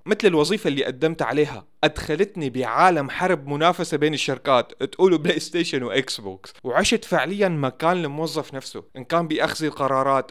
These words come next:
أو اتخاذي لطريقة تنفيذ المهمات. ففعليًا ما شعرت بالمعنى الحقيقي للعبة آر بي جي إلا مع ستارفيلد. آر بي جي بتعني A Role Playing Game،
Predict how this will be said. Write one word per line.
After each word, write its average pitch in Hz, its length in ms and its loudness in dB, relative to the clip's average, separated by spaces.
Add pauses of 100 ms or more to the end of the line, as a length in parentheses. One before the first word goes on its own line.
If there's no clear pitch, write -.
أو 156 200 2
اتخاذي 151 560 -2
لطريقة 135 460 -6
تنفيذ 139 440 -6
المهمات. 113 680 -8
ففعليًا 175 600 -2
ما 151 300 0
شعرت 170 500 -4
بالمعنى 139 520 0
الحقيقي 147 540 -4
للعبة 131 440 -2 (200)
آر 170 180 2
بي 165 220 -6
جي 165 320 -8 (140)
إلا 165 260 2
مع 117 180 -6
ستارفيلد. 113 680 -10 (120)
آر 226 120 -2
بي 202 120 -2
جي 190 160 0
بتعني 180 460 -4 (160)
A - 20 6
Role 156 340 4
Playing 139 580 -2
Game، 120 320 -4